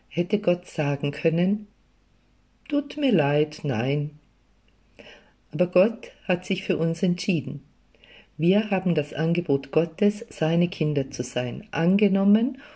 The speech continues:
und darauf geantwortet. Es ist sehr wichtig, den Unterschied zu verstehen.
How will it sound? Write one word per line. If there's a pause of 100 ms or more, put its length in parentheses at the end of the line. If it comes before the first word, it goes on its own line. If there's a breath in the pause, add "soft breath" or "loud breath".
(240 loud breath)
und
darauf
geantwortet. (3250 soft breath)
Es
ist
sehr
wichtig,
den
Unterschied
zu
verstehen.